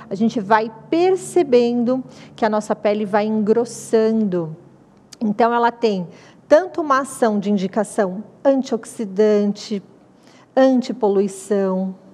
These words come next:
combate e tratamento do anti-envelhecimento,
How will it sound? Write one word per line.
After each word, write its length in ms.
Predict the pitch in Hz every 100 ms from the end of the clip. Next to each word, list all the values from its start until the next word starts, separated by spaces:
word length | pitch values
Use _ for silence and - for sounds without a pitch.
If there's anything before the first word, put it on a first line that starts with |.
| _ _ -
combate 760 | 262 269 226 254 277 320 -
e 40 | 262
tratamento 600 | 233 233 214 202 190 185
do 140 | 180
anti-envelhecimento, 1300 | 202 202 - 190 185 185 180 - 180 196 240 285 320